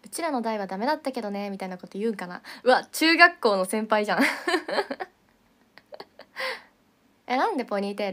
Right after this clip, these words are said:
ル高めなの？」みたいな。「ねえねえ、セーラー服のリボンっておっ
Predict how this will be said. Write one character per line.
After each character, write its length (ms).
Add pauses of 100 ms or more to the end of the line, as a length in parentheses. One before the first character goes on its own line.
ル 60
高 240
め 100
な 120
の？」 220
み 20
た 120
い 40
な。 60 (1700)
「ね 180
え 40
ね 160
え、 40
セ 120
ー 100
ラ 140
ー 40
服 160
の 120
リ 120
ボ 80
ン 80
っ 20
て 320
お 60
っ 60